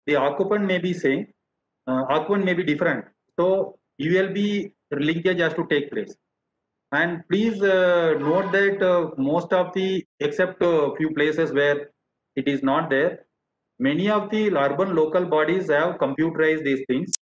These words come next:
We have to just establish a linkage. There are two type of linkages. If they are online or if they are in the central server, then you can speak to the server directly and update. For your information,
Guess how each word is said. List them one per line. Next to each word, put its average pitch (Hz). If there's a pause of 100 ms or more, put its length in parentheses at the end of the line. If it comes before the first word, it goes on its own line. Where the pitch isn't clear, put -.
(380)
We 160
have 180
to 208
just 156
establish 175
a 180
linkage. 135
There 156
are 175
two 214
type 202
of 214
linkages. 175
If 147
they 156
are 143
online 190 (640)
or 175
if 143
they 160
are -
in 147
the 143
central 147
server, 170
then 175
you 170
can 160
speak 170
to 190
the 190
server 175
directly 151 (420)
and 156
update. 151 (540)
For 175
your 165
information, 196